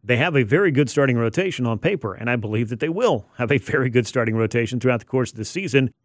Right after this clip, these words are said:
but these injuries are gonna pop up. As we talked about the fifth starter battle throughout the course of spring training, one of the things that we kept saying, and I think it just bears repeating, the depth that the Braves have is gonna be critical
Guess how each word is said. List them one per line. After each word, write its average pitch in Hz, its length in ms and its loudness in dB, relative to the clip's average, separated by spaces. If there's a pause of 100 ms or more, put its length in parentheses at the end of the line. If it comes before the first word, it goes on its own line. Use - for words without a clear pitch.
(160)
but 185 120 -4
these 202 140 -4
injuries 170 320 2
are 135 60 -2
gonna 131 120 0
pop 113 240 -4
up. 180 220 -2 (400)
As 143 300 -4
we 143 100 0
talked - 220 -6
about 139 280 0
the 127 120 2
fifth 127 220 -6
starter 147 240 2
battle 139 420 0
throughout 127 160 2
the - 80 -10
course 131 240 0
of 110 60 -8
spring 117 240 -2
training, 135 420 0 (300)
one 160 180 0
of 156 60 2
the 143 100 4
things 127 300 0
that 131 120 -2
we 131 140 -4
kept 139 180 -6
saying, 135 220 -2
and 110 80 0
I 120 140 0
think 117 200 -2
it 113 280 -6
just 117 240 -4
bears 127 220 0
repeating, 117 360 0
the 110 60 0
depth 143 260 0
that 123 120 -2
the 107 60 -4
Braves 113 280 0
have 110 200 0
is 110 80 -4
gonna 117 140 0
be 107 100 -2
critical 139 520 0